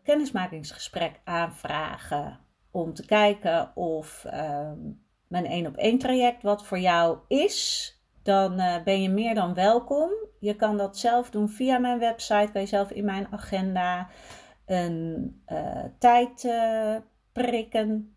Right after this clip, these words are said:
En dan, eh, nou, dan vind ik het superleuk om je te ontmoeten en, ja, te weten wat er in jou omgaat.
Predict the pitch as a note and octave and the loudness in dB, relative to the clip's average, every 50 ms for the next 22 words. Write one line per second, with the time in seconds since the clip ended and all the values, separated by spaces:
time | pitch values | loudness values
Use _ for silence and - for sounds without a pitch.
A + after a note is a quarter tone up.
0 | _ _ - F#3 F#3 F#3 F#3 E3+ F3 E3+ E3+ E3+ E3 E3 D#3+ - - - - - | _ _ -6 -4 -4 -2 -2 -4 -4 -6 -6 -8 -8 -8 -8 -8 -8 -10 -12 -14
1 | - _ _ _ _ _ _ _ _ - A#3+ F#3 D#3+ E3+ - - - G3 G3+ G3+ | -16 _ _ _ _ _ _ _ _ 2 4 4 4 2 0 2 2 2 2 0
2 | G3+ - - - - - C4 C4+ C#4 C4 - A#3+ G#3+ G3+ F#3+ F#3 F#3 F#3 - F3 | -2 -4 -4 -2 2 4 6 4 6 4 2 2 4 4 4 2 2 0 0 0
3 | F#3+ F3+ F3 E3+ - - - E3+ D3+ D3+ F#3+ A3 A#3 A3+ - - A3 G#3+ G#3 G#3 | 0 0 0 -2 -6 -8 -6 -6 -2 0 2 2 2 0 -2 0 2 4 4 4
4 | G#3 - - - F#3+ F3+ E3+ E3+ D#3+ E3+ E3+ - - B3 A#3 - - - - E3+ | 2 0 -2 0 0 2 2 0 -2 -4 -6 -6 -6 -6 -4 -4 -6 -6 -6 -4
5 | F3 F3 F3+ F#3 F#3 - F#3 F3 F3 E3 E3 F3+ F#3 F#3 - F3+ - - F#3+ F#3 | -2 -2 -2 -2 -2 -2 -2 -2 -2 -2 -2 -2 -2 -2 -2 -4 -2 -2 0 2
6 | G3 F#3 - - G#3+ G#3+ G#3+ G#3+ - - G3+ G3+ G3+ G#3 G#3 G#3 - - - - | 4 4 4 4 2 2 2 2 2 0 2 2 2 2 0 0 -4 -8 -20 -20